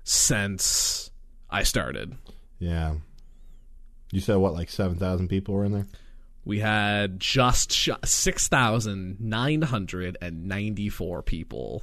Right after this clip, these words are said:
Speaker 1: check in throughout the day.
Speaker 2: That is a lot of people.
Speaker 1: It was a lot of people. And you know how many people were on the guest relations team today?
Speaker 2: How, how many?
Speaker 1: Eight people.
Speaker 2: That's not a lot for seven thousand
Speaker 1: Mm-mm.
Speaker 2: people.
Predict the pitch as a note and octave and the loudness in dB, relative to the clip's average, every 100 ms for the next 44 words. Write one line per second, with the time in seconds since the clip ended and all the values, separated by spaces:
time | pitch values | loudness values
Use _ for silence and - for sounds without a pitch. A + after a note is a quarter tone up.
0 | - - - - D2 D2 - C2+ - C#2 | -4 -2 -2 -4 -8 -6 -6 -6 -8 -10
1 | - - - - - F#2 F#2+ G#2 B2 - | -12 -12 -14 -16 -14 -12 -2 0 0 -2
2 | - - - - - F#2+ F#2+ F2 E2 E2+ | -8 -12 -10 -8 -4 0 0 0 -2 -6
3 | - - - E2+ D#2 B1+ G1+ - - - | -8 -12 -10 -6 -4 -6 -8 -12 -14 -14
4 | - - - - - - G#3 D#4 E4 D#4 | -16 -20 -18 -18 -16 -8 0 4 6 6
5 | C#4+ C#4 C4 C4 C#4 - A#2+ G#2+ C#3 F3+ | 8 8 6 4 4 4 2 2 2 4
6 | A3 A#3+ A#3 A3 A#3 A3+ B3 A#3+ A#3+ G3+ | 4 4 2 2 2 4 4 4 0 4
7 | G#3 G#3 G#3+ G#3 G#3 G3+ G#3 G#3 G#3+ A3+ | 6 6 4 4 2 4 4 2 2 0
8 | G#3+ A#3 A#3 A#3 A3+ A#3 A#3+ C4 B3 - | 0 2 2 2 2 2 2 0 -4 -12
9 | - - - - - - F2 - - - | -14 -14 -12 -12 -10 0 0 0 -8 -6
10 | F#2 F2+ F#2 C#3+ - - - - - - | 0 2 4 4 0 -8 -16 -16 -8 0
11 | C4+ - C4 C4+ G#2 - - - - - | 0 2 0 0 -4 -8 -14 -14 -14 -4
12 | G#2 G2+ C#3+ D#3+ C#3+ C#3 A#2+ - - - | -2 2 4 4 6 4 2 -2 -12 -14
13 | - - - G#2 G2 G2 F2+ F#2 G2+ - | -6 -2 2 4 6 4 4 4 4 2